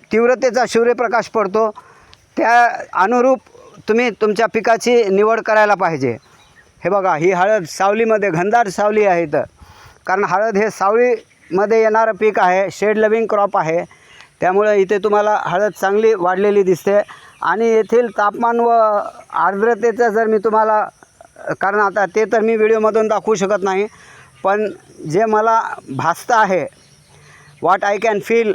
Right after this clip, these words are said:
I can share, तर येथे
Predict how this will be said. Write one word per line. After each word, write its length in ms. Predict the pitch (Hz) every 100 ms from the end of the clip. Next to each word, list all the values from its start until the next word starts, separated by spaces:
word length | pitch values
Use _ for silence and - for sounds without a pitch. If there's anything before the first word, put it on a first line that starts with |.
| -
I 140 | 170
can 180 | 185 190
share, 440 | 185 202 202 156 123 - - _ _ _ - - - - - - _ _ _ - - - -
तर 280 | 208 220 214 202 _ - -
येथे 500 | 185 208 220 233